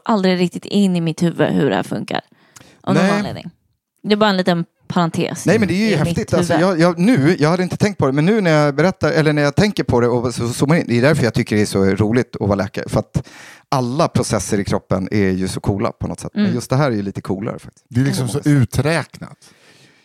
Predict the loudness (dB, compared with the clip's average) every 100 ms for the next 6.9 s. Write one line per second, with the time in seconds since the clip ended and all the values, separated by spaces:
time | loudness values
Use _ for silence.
0 | _ 0 2 2 2 0 0 -2 -2 0
1 | 0 0 -6 -12 -4 0 0 0 -2 -2
2 | 0 0 -2 -4 -2 2 2 0 -4 -4
3 | -2 0 0 0 2 2 2 2 2 2
4 | 2 2 -2 -4 -2 2 2 0 -2 -2
5 | -2 -2 -4 -4 -4 0 2 2 4 4
6 | 4 4 2 0 -2 -2 -2 -6